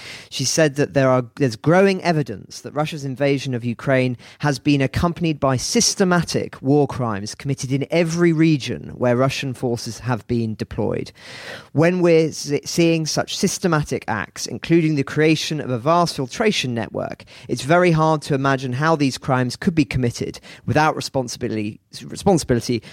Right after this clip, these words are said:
going all the way up the chain of command." She's called the situation, quite a, strikingly this, a new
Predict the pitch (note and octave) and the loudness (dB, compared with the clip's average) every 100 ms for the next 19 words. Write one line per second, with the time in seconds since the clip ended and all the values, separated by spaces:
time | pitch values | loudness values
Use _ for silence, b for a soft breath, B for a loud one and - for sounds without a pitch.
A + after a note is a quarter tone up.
0 | B C#3+ C3 C3 A#3 G#3+ E3+ C3 A#2 A#2+ | B 2 2 4 4 6 6 4 4 0
1 | - - b b C3 - C3+ A#2+ A2+ - | 0 -12 b b -8 -2 -2 -2 -4 -4
2 | G#2+ G2+ _ - C3 A#2+ G#2 D#2 - - | -4 -6 _ -6 0 2 2 0 -8 -16
3 | B B B - F#3+ A3+ - D3+ A#2+ A#2 | B B B 0 4 4 2 0 2 0
4 | - A2+ B2 - A#2+ G#2 G#2+ - A#2+ - | -4 -8 -6 -6 -2 -2 -2 -4 -6 0
5 | D3 A#2 G#2+ - - - D3 C3+ B2 A2 | 0 2 -2 -8 -8 0 0 0 -2 -2
6 | A2+ A#2+ - B - C#3 C#3+ D3+ E3 D#3 | -2 -2 -6 B -2 0 2 4 6 4